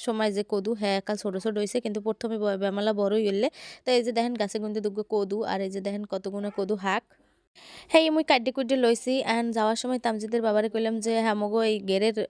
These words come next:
থুক," আমরা তো আবার গের কইলে বুঝবেন না, গের বা কাঁচা মোরা এইডারে কই, মানে যেখানে মোরা শাকসবজি লাগাই আর কি, এই মোরা বরিশালে বাসায় গের কই বা কাঁচা কই। এই যে দেখেন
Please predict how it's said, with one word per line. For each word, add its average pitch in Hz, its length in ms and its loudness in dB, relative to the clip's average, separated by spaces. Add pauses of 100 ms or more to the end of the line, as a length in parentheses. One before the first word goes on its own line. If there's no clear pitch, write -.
(140)
থুক," 233 240 -4
আমরা 214 260 -2
তো 214 100 -6
আবার 220 120 0
গের 190 220 0
কইলে 220 220 -4
বুঝবেন 202 340 -4
না, 214 120 -4 (480)
গের 247 220 6
বা 262 120 2
কাঁচা 226 340 0
মোরা 220 220 -2
এইডারে 208 300 -2
কই, 208 300 -6
মানে 208 220 -6
যেখানে 220 260 -4
মোরা 214 160 -4
শাকসবজি 208 520 -8
লাগাই 196 380 -2
আর 190 80 -4
কি, 262 120 -12 (380)
এই 254 140 0
মোরা 240 280 0
বরিশালে 214 460 -4
বাসায় 208 300 -2
গের 196 240 0
কই 214 180 0
বা 202 120 0
কাঁচা 196 340 -4
কই। 202 200 -6 (340)
এই 214 80 -6
যে 214 100 -2
দেখেন 208 300 0